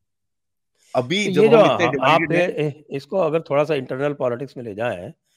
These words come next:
Speaker 1: हम्म।
Speaker 2: तो ये जो हमारा जो opposition है, जो बड़ा deep स्टेट से influenced होके और डीप state के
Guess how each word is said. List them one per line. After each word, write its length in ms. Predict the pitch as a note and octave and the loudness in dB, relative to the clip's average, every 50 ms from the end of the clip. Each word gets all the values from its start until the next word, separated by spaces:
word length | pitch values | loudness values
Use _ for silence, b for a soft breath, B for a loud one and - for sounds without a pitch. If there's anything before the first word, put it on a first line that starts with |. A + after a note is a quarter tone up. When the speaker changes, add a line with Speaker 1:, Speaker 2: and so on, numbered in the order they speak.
| _ _ _ _ _ _ _ _ - | _ _ _ _ _ _ _ _ -10
Speaker 1:
हम्म। 260 | C3+ B2 A2 G2+ G#2+ | -10 -10 -10 -12 -16
Speaker 2:
तो 140 | _ - D3 | _ -14 -14
ये 260 | C#3+ C3+ C3+ D3+ E3+ | -12 -10 -8 -8 -4
जो 140 | F3+ F#3 E3 | -2 0 0
हमारा 560 | A#2 F#2 F#2 F#2 F#2 F#2+ G2+ G#2 A2+ B2+ D3 | 0 -2 -4 -6 -6 -6 -4 -2 2 2 2
जो 140 | D#3 E3+ F3 | 2 2 0
opposition 520 | C#3 B2 B2 B2 D#3+ D#3+ F3 D#3+ - G#3 F#3 | 0 0 0 -2 -4 -12 -10 -8 -6 -4 0
है, 260 | C#3+ - - - - | -2 -2 -2 -4 -20
जो 480 | - - _ - C#3 C3+ B2+ B2+ B2+ | -20 -20 _ -14 -12 -10 -8 -8 -10
बड़ा 300 | A#2 A#2 B2 B2+ D3+ D3 | -10 -10 -8 -6 -4 -6
deep 280 | C3+ B2 B2 B2+ D#3+ - | -6 -8 -10 -12 -12 -12
स्टेट 340 | - - - - D#3 D3 _ | -16 -20 -14 -12 -12 -12 _
से 120 | - D#3+ | -12 -12
influenced 380 | C#3 C3+ - - D3 C#3+ C3 - - | -12 -12 -10 -10 -10 -10 -10 -10 -16
होके 300 | C3 - - C#3 C3+ C3+ | -16 -14 -12 -10 -10 -8
और 260 | C3 C3 B2+ B2 A#2 | -8 -8 -10 -10 -12
डीप 240 | A2+ B2 C#3 D#3 - | -14 -12 -14 -14 -14
state 340 | - - - C3+ B2 B2 _ | -16 -18 -12 -12 -12 -12 _
के 240 | _ - C3 A#2+ A2+ | _ -10 -10 -10 -10